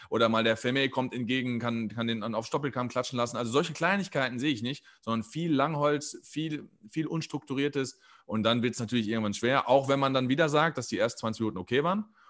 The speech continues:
Und, ähm, die These vom Didi finde ich gar nicht schlecht, dass Duisburg vielleicht sogar fit ist, aber durch diese, durch diese permanente Laufbewegung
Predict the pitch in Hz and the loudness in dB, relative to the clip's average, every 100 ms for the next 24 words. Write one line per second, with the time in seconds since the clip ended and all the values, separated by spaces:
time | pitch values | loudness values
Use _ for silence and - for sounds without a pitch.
0 | _ _ 113 113 107 - 110 113 107 120 | _ _ -2 0 -2 -2 -2 0 -2 0
1 | 139 135 120 127 127 127 117 110 - 127 | 0 0 -4 -4 -4 -4 0 0 0 0
2 | 160 117 135 - 113 117 107 104 120 - | 0 -4 -6 -6 -2 0 0 0 -2 -4
3 | 170 - 113 113 113 110 107 107 110 107 | -4 -2 0 0 -2 -4 -2 -2 -2 -4
4 | 104 107 117 113 113 110 107 120 - 110 | -6 -2 0 0 -2 0 2 2 0 0
5 | 117 113 113 | 0 0 -6